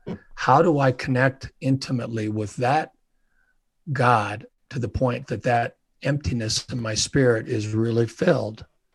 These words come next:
to overflowing? And I, I guess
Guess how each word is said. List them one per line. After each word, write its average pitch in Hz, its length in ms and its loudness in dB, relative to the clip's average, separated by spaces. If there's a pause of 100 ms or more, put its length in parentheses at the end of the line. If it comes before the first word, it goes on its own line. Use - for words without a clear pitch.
(180)
to 117 100 -6
overflowing? 113 840 4 (1200)
And 120 360 0 (800)
I, 143 220 -2
I 147 100 0
guess 156 440 4